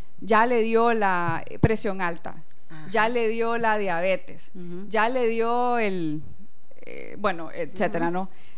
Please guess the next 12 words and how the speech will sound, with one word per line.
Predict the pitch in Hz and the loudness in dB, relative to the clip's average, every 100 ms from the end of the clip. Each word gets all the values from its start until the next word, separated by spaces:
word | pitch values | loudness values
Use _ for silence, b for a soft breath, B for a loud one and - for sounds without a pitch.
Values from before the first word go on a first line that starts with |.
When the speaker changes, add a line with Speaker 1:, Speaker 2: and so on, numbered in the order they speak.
| b - | b -2
Speaker 1:
Como | 220 214 | 0 0
que | 208 | 0
eso | 233 277 | 0 2
es | 254 | 4
algo | 247 240 262 262 - | 2 2 0 0 -2
que | 226 | 0
viene, | 220 233 247 | 0 -2 -2
que | 285 | -4
su-, | - - | -4 -2
tiene | 247 262 | -2 0
que | 285 | 0
suceder | 233 226 208 269 | 0 0 0 0